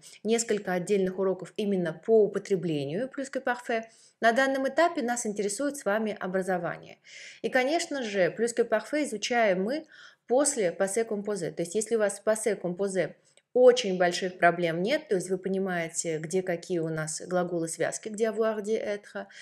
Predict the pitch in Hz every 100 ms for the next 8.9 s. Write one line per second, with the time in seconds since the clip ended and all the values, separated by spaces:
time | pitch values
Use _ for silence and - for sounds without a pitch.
0 | - - - 226 247 247 254 220 202 185
1 | 185 190 170 156 - - 170 - - 190
2 | 175 160 175 175 190 - 196 - 175 -
3 | 156 202 - - - - - - 226 -
4 | 247 240 220 202 196 180 175 190 190 214
5 | 233 208 190 185 185 190 185 170 165 170
6 | 180 320 247 - 185 180 214 - 220 180
7 | - 196 196 185 180 - 262 269 - 214
8 | 226 190 170 190 185 - 190 147 -